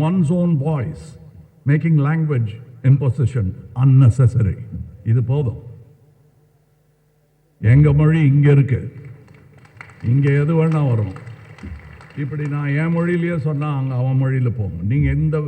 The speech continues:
கதையெல்லாம் எங்ககிட்ட விடாதீங்க, அது யாரா இருந்தாலும். நான் யாரையோ தனியா ஒரு கட்சியை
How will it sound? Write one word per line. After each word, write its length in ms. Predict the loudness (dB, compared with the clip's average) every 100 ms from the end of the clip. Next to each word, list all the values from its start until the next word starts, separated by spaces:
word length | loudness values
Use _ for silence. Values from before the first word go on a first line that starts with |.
| -8 -12 -8
கதையெல்லாம் 440 | -4 -2 -2 -4
எங்ககிட்ட 340 | -4 -4 -4 -6
விடாதீங்க, 480 | -4 -4 -6 -8 -14 -20 -20 -20 -20 -20 _ _ _ _ _ -20 -20 -20 -14
அது 100 | -10 -8
யாரா 220 | -6 -6 -4
இருந்தாலும். 440 | -4 -4 -8 -16 -20 -20 -20 -20 -20 -20 -20 _ _ _ _ _ -20 -20 -20 _ -20 -10 0
நான் 160 | 4 4
யாரையோ 280 | 4 0 -2 -2 -4
தனியா 280 | -4 -4 -4 -4
ஒரு 120 | -4 -4
கட்சியை 280 | -4 -4